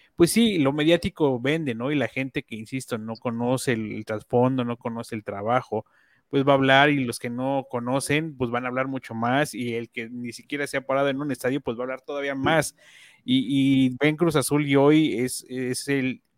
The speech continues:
y, y, perdón, pero, eh, el equipo con más afición será Chivas, el más odiado será América, pero el más mediático se llama Cruz Azul, el más importante hoy es Cruz Azul.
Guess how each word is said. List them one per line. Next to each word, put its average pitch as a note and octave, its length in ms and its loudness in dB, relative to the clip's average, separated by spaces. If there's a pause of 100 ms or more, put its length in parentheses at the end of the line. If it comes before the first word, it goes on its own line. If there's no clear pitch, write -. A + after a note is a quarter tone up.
(160)
y, C3+ 360 -8
y, C3+ 40 -12 (300)
perdón, C3+ 300 4
pero, A#2 260 4 (400)
eh, - 440 -6
el C3 180 0
equipo D#3+ 280 2
con C#3 120 6
más D3 160 4
afición C3+ 300 0
será C3+ 200 6
Chivas, D3 400 8
el A#2 80 -2
más B2+ 200 -2
odiado C3 600 4
será A2+ 200 0
América, C3 400 2
pero A2+ 240 2
el A2+ 80 -4
más D#3+ 300 4
mediático D3 840 4
se A2 220 -6
llama C3+ 280 0
Cruz G#2 280 -6
Azul, A2+ 340 4 (400)
el A2+ 160 -4
más F3 300 -2
importante D3+ 640 0
hoy D#3+ 160 6
es - 100 -4
Cruz A2+ 280 -18
Azul. D#3 340 -4